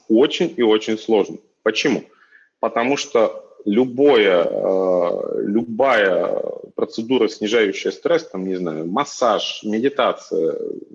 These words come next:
что угодно, дыхательная практика, что угодно, это достаточно серьезное усилие.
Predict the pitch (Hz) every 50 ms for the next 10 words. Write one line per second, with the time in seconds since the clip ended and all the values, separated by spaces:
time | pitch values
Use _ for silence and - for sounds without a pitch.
0 | 62 62 64 - - - - - - - - - - 170 170 165 156 131 127 113
1 | 113 117 110 - 135 135 135 - 143 127 131 127 127 - 123 101 - - - -
2 | - - - - _ _ _ _ - - - 127 127 139 190 220 202 143 - -
3 | - 147 - - 139 139 - - 151 135 - - 117 - - - 123 120 127 160
4 | 170 151 139 120 110 - - 123 113 - - - 117 101 82 80 73 -